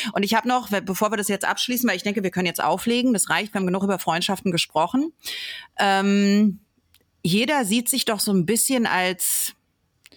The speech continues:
auch ein bisschen als Außenseiter. Wir sind ja immer auf der Suche nach unseresgleichen. Und es gibt doch diesen wunderbaren Film, Das letzte Einhorn,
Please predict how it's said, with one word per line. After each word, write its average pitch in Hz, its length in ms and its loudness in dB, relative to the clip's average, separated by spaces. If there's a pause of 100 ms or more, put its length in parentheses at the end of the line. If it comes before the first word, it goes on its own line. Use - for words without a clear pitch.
(640)
auch 175 140 -2
ein 208 80 4
bisschen 185 260 0
als 160 220 -2
Außenseiter. 170 540 0
Wir 180 60 2
sind 214 140 4
ja 247 100 2
immer 220 260 2
auf 208 100 -2
der 208 140 0
Suche 247 260 2
nach 220 120 0
unseresgleichen. 202 720 0
Und 135 40 -2
es 165 120 -4
gibt 220 160 -4
doch 220 80 -4
diesen 208 420 2 (240)
wunderbaren 196 760 2
Film, 226 280 2
Das 208 160 -2
letzte 214 360 0
Einhorn, 175 760 2